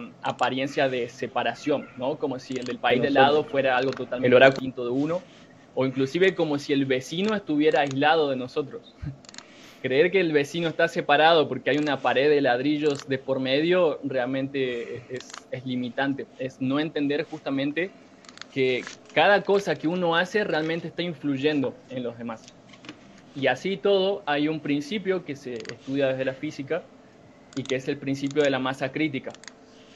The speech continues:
Speaker 1: que dice que justamente por estas cuestiones, si logramos juntar un, una determinada cantidad de gente que esté pensando, hablando, sintiendo y actuando de la misma forma,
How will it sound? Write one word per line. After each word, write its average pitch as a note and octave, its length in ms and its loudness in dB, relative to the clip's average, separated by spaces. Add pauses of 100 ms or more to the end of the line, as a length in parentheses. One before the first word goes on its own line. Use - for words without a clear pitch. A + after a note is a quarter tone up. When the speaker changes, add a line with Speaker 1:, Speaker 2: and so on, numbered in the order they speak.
(140)
Speaker 1:
que A#2 80 -8
dice C3 280 -6
que B2+ 80 -6
justamente C#3+ 600 -2
por C3 160 0
estas C#3 240 -2
cuestiones, E3 580 -6 (800)
si C#3 580 0
logramos E3+ 600 4
juntar E3 420 2
un, G3 320 -4
una F#3 300 0
determinada F3 560 2
cantidad F3 420 4
de F3 100 8
gente D#3 460 -4 (680)
que C3+ 80 -14
esté D#3+ 280 0
pensando, D3 840 -2 (840)
hablando, B2+ 600 -4 (720)
sintiendo C#3 560 -2
y B2 140 -4
actuando C#3 580 -2 (1160)
de C3 60 0
la A2+ 100 -2
misma C#3 260 -4
forma, F3 460 0